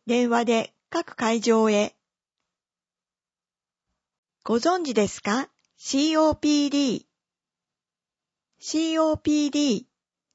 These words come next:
慢性閉塞性肺疾患は、タバコの煙などの有害物質を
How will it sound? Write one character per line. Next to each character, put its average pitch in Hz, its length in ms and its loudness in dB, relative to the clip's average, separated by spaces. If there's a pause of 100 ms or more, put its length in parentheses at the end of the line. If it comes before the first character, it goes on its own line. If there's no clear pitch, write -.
(240)
慢 240 220 -2
性 294 340 -2
閉 294 260 -4
塞 285 260 -2
性 262 300 -2
肺 269 240 -4 (180)
疾 302 80 -6 (100)
患 185 280 -4 (220)
は、 190 260 -4 (680)
タ 220 160 -4
バ 285 140 -2
コ 294 160 0
の 285 120 2
煙 285 380 -2
な 277 140 0
ど 214 140 0
の 185 300 -2
有 254 220 2
害 302 240 0
物 294 180 -4
質 - 300 -6
を 185 200 -2